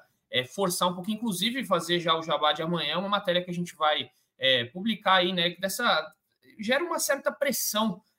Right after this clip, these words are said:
essa venda do Arthur e do Kevin, vai ter dinheiro em caixa e o Palmeiras fica um pouco mais pressionado pra contratar esse meio campista aí que a torcida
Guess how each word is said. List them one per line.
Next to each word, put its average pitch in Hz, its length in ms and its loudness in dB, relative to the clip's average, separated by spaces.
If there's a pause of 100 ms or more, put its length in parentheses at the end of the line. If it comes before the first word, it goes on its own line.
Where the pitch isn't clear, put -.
essa 165 240 0
venda 180 280 2
do 185 100 4
Arthur 175 320 0
e 175 60 -4
do 175 120 -2
Kevin, 226 280 2
vai 180 160 0
ter 180 120 -4
dinheiro 180 320 -2
em 190 80 -4
caixa 202 440 4
e 294 40 -6
o 277 80 -10
Palmeiras 233 540 0 (260)
fica 247 220 -4
um 330 80 -8
pouco 262 220 2
mais 233 120 0
pressionado 202 560 0
pra 214 120 -4
contratar 226 480 -2
esse 208 180 -4
meio 220 180 -2
campista 190 640 -2
aí 160 240 0 (340)
que - 80 0
a 180 60 2
torcida 185 420 -2